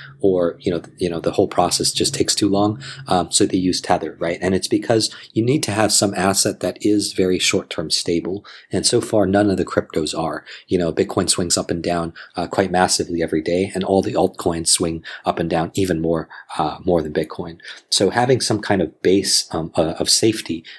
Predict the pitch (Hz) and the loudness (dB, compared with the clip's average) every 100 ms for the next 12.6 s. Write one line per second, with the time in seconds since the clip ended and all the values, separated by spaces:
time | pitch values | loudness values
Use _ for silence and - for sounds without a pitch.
0 | - 90 87 82 85 80 92 82 78 87 | -2 -2 -2 -2 -4 -2 -4 -4 -4 -2
1 | 82 78 78 - 85 80 78 - - - | 0 -2 -2 2 2 2 0 -2 -8 -4
2 | - 78 92 85 78 - 85 82 80 80 | 0 2 4 2 0 0 2 2 0 -4
3 | - 87 78 - 80 - 85 78 78 - | -4 -4 -4 -6 -4 0 0 0 -4 0
4 | 85 85 87 85 101 - - - - 90 | 0 2 -4 -4 -6 -8 -16 -10 2 2
5 | 90 - 110 110 127 104 - 123 120 104 | 2 0 0 2 2 2 2 2 4 0
6 | - 87 - - 87 - 80 82 82 82 | 0 -2 -2 2 2 0 -4 -4 -4 -4
7 | - - - 104 101 95 - 107 104 - | -8 -10 -2 2 2 2 0 -2 0 -2
8 | 147 131 107 95 98 - - - - - | 0 2 2 0 -2 -4 -4 -4 -6 0
9 | 135 - - - 87 82 - 90 80 - | 2 2 0 0 0 0 -6 -6 -6 -6
10 | 80 78 - 101 - - 107 95 127 127 | -6 -2 2 2 2 2 4 6 4 4
11 | - - 87 78 104 95 - 82 82 82 | 2 2 2 4 2 2 2 -2 0 -2
12 | - - - 85 82 | -6 -4 0 0 0